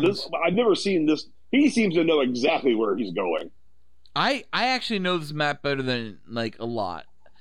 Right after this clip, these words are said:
Speaker 1: That's the one thing single player does. You know the
Speaker 2: Look at
Speaker 1: map
Speaker 2: him. He's fucking
Speaker 1: really,
Speaker 2: navigating
Speaker 1: really,
Speaker 2: through
Speaker 1: really, really
Speaker 2: jumps.
Speaker 1: well.
Speaker 2: This guy's good. This guy's, this guy knows what he's doing. Or maybe not.
Speaker 1: Yeah, well, he should have been the pilot. Why?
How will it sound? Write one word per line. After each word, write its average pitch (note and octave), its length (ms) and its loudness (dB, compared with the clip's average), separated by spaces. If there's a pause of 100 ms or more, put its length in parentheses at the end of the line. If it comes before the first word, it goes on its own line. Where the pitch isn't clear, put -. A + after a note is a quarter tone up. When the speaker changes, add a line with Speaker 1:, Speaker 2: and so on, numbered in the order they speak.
(160)
Speaker 1:
That's A3+ 200 0
the C4+ 80 0
one A#3+ 220 0
thing G#3+ 200 0
single G3+ 320 -4
player F3+ 360 -2
does. D3+ 500 -2 (440)
You F#3 200 2
know G#3 260 2
the F#3+ 120 0
Speaker 2:
Look C#4 180 4
at D4 100 4
Speaker 1:
map F3+ 140 2
Speaker 2:
him. B2 40 -2
He's F#3+ 160 0
fucking B3+ 200 2
Speaker 1:
really, - 160 2
Speaker 2:
navigating A3+ 480 2
Speaker 1:
really, E3 200 4
Speaker 2:
through B2 120 -2
Speaker 1:
really, B2 60 2
really - 0 -
Speaker 2:
jumps. D3+ 240 2
Speaker 1:
well. G#2+ 400 -4 (400)
Speaker 2:
This A3+ 120 -4
guy's D#3 320 2
good. C3 400 2
This C#3+ 140 -4
guy's, C#3+ 380 2
this E3+ 180 -2
guy F#3+ 160 4
knows D#3 220 2
what C3 100 4
he's G#2 140 0
doing. F#2+ 360 -2 (460)
Or A#2 180 -2
maybe A2+ 220 0
not. F#2+ 140 0
Speaker 1:
Yeah, C3 80 0
well, A2+ 160 -4
he D3+ 60 -2
should E3+ 160 -2
have D#3+ 80 -2
been C#3 120 -2
the B2 60 -6
pilot. B2+ 460 -2
Why? C3+ 300 0